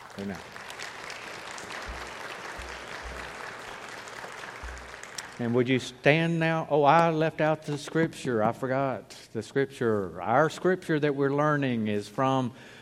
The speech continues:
the book of Romans in chapter three, verses twenty-three and twenty-four. And, uh, would you join me as we, uh, repeat this together?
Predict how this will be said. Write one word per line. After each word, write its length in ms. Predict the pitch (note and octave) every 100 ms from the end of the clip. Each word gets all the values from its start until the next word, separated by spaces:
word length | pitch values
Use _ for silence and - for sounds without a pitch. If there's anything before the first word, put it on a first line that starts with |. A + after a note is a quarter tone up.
| -
the 80 | A#2+
book 220 | C3+ D#3
of 120 | B2+
Romans 840 | A2 A#2 D3 E3 D3 A#2 G2+ G2 G#2+
in 120 | G2
chapter 380 | - B2+ - A#2+
three, 320 | - D3 C#3+
verses 460 | B2+ C3 A#2 A2+
twenty-three 760 | - D3 D3 C#3 C3+ C#3+ D3 D3
and 240 | B2+ A2+
twenty-four. 880 | G#2+ A#2+ G#2+ G2+ - D3 E3+ F#3+ F#3+ - - - - - -
And, 420 | A2 A2 A2 A2
uh, 500 | A2+ A2 G#2+ G#2 A2+
would 300 | A2+ A#2+ B2+
you 140 | A#2+ A#2
join 420 | A2 C3 E3 F3
me 240 | E3+ E3+
as 320 | D3 C3+ C3 B2
we, 500 | C#3 C#3 C3+ C3+ C3
uh, 300 | B2 A#2+ A#2
repeat 640 | A2 A#2+ A2+ E3+ E3+ E3+
this 300 | D#3 D3+ -
together? 720 | C#3 A2+ C3+ D3 D3+ F#3+